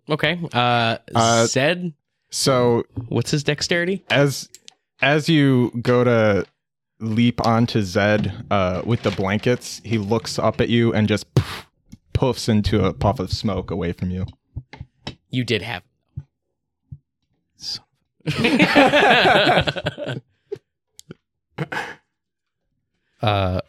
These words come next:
Speaker 3: Bertram will, uh, look for his clothes, um,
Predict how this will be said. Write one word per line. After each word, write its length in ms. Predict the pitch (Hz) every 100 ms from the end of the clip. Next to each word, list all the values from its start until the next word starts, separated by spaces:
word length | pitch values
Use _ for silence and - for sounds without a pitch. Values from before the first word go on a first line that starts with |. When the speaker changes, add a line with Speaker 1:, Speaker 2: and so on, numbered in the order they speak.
| - _ _
Speaker 3:
Bertram 500 | - 139 - 123 113
will, 400 | 104 101 95 - - _ _ _ _ _ _ _ -
uh, 320 | 98 92 95 113 _ _ -
look 200 | 104 98
for 140 | -
his 160 | 92 85
clothes, 560 | - - 92 90 - - _ _ _ _ _ -
um, 380 | 92 92 90